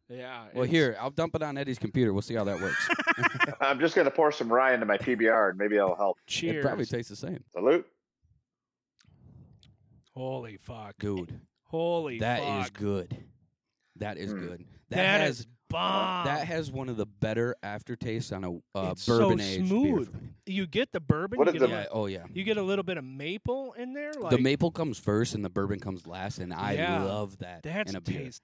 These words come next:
Speaker 1: God, that's good.
Speaker 2: Yeah, that is good. And it doesn't
Speaker 3: Tell,
Speaker 2: that
Speaker 3: tell me
Speaker 2: doesn't
Speaker 3: the beer again, please.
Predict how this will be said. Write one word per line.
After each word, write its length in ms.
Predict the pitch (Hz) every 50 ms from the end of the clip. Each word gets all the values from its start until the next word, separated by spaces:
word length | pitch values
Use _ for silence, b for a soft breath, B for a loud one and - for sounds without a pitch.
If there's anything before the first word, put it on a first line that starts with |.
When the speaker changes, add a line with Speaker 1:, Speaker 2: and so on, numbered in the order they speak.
| _ -
Speaker 1:
God, 300 | - 170 208 208 180 135
that's 240 | 139 135 123 -
good. 260 | - - 135 113 107 92
Speaker 2:
Yeah, 160 | 87 82 82
that 160 | 80 90 101 101
is 160 | 98 92 90
good. 200 | 85 87 90 -
And 140 | - 131 156
it 60 | 147
doesn't 260 | 127 139 147 147 135 -
Speaker 3:
Tell, 320 | 160 185 185 - - - _ _ _ _ -
Speaker 2:
that 100 | - 156
Speaker 3:
tell 100 | 196 -
me 60 | -
Speaker 2:
doesn't 120 | 170 120
Speaker 3:
the 60 | 110 98
beer 240 | 98 139 139 120 104
again, 260 | 95 92 95 90 90
please. 380 | 90 101 107 110 110 - _